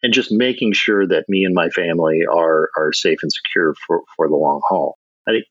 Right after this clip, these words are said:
that's a pretty dramatic endpoint on the spectrum, but I think that's going to be driving a lot of behavior for the foreseeable future. Some level of safety, security, trust, and stability in a time where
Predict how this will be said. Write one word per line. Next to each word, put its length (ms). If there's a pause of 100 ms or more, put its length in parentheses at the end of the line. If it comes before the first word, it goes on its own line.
(140)
that's 300
a 60
pretty 320
dramatic 720 (220)
endpoint 460
on 100
the 80
spectrum, 640 (220)
but 100
I 80
think 340
that's 300
going 220
to 60
be 120
driving 460
a 60
lot 420
of 300 (140)
behavior 640
for 120
the 100
foreseeable 500
future. 460
Some 580
level 600
of 340
safety, 480
security, 560
trust, 540
and 140
stability 640
in 120
a 60
time 440
where 360